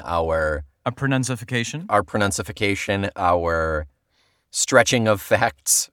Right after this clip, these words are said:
Speaker 1: and s-, surmizations.
Speaker 2: Uh, we should remind our listeners, Nick, that we are, in fact, not English. And so we don't know how to pronounce all of the words.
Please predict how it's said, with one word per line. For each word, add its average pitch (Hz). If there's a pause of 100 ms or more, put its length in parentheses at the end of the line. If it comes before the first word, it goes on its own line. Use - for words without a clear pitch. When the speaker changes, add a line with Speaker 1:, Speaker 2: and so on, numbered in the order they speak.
(120)
Speaker 1:
and 92
s-, -
surmizations. 113 (420)
Speaker 2:
Uh, 131
we 165
should 233
remind 139
our 120
listeners, 101
Nick, 95
that -
we 175
are, 151
in 120
fact, 104 (440)
not 135 (180)
English. 120 (140)
And 120
so 110 (420)
we 139
don't 185
know 175
how 135
to 110
pronounce 110 (180)
all 107
of 92
the 101
words. -